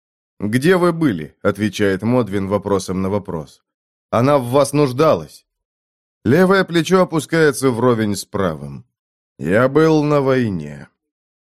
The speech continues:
Со своей сединой он похож не на человека, а на видимый след вечной жестокой зимы. Земля спокойно носит, впрочем, и этот след.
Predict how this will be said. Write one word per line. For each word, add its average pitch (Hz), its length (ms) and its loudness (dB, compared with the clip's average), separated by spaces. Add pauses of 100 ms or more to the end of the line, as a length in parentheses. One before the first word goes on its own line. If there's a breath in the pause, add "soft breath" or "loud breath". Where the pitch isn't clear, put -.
(560)
Со 151 160 -2
своей 180 420 0
сединой 185 540 0
он 147 200 2
похож 151 420 -4
не 147 120 0
на 147 140 0
человека, 151 720 0
а 135 40 0
на 139 120 0
видимый 139 440 0
след 143 440 -2
вечной 123 500 0
жестокой 95 640 -2
зимы. 87 560 -6 (420)
Земля 127 400 2
спокойно 101 560 0
носит, 107 440 -4
впрочем, 92 560 -4
и 95 40 0
этот 95 340 -6
след. 98 580 -6